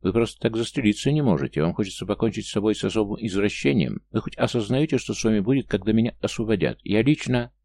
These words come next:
Давид Сукерман беззаботно засмеялся, даже захохотал. «Что вы ржёте?»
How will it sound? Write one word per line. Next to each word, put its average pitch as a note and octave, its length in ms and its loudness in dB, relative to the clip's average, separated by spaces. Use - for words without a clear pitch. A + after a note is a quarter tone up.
Давид D#2 280 2
Сукерман F2 600 0
беззаботно G2+ 680 2
засмеялся, G2+ 640 0
даже F2+ 260 0
захохотал. - 720 -6
«Что - 260 2
вы F2+ 120 6
ржёте?» E2 460 0